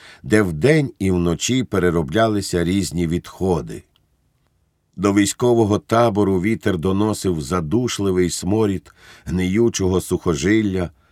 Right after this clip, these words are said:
копит, пазурів і кісток, з яких варили супові консерви. З одинокого павільйону, де в мирні часи фотографували вояків, чиї молоді роки проходили на полігоні,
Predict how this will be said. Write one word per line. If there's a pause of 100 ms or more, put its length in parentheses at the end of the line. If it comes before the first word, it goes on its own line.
(120)
копит, (400)
пазурів
і
кісток,
з
яких
варили
супові
консерви. (1040)
З
одинокого
павільйону,
де
в
мирні
часи
фотографували
вояків, (360)
чиї
молоді
роки
проходили
на
полігоні,